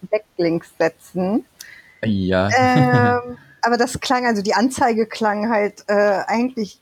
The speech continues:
Speaker 1: easy. Ich habe auch gleich gesagt, ich bin noch neu, das war grad mal eine Woche, wo ich mein Gewerbe angemeldet hatte und dann, äh, online gegangen bin.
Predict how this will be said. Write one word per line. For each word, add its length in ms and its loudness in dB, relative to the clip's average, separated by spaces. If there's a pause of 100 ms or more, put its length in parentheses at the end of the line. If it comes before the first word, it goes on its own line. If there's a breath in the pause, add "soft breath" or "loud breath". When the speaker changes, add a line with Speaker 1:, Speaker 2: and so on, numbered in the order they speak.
Speaker 1:
easy. 680 0
Ich 120 -6
habe 160 -4
auch 180 -4
gleich 300 -2
gesagt, 380 -2
ich 200 -12 (380)
bin 240 -2
noch 260 -2
neu, 240 0
das 180 -2
war 140 0
grad 280 -2
mal 120 0
eine 240 0
Woche, 340 0 (180)
wo 180 -2
ich 160 -6
mein 200 -2
Gewerbe 340 0
angemeldet 600 -2
hatte 240 -4
und 160 -4
dann, 200 -2
äh, 340 0
online 380 2
gegangen 420 -2
bin. 240 0